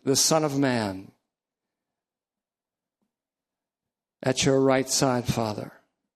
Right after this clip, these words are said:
and by seeing him to see Christ and him crucified.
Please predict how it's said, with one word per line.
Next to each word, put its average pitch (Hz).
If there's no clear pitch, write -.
and 113
by 117
seeing 139
him 135
to 120
see 139
Christ 127
and 117
him 117
crucified. 104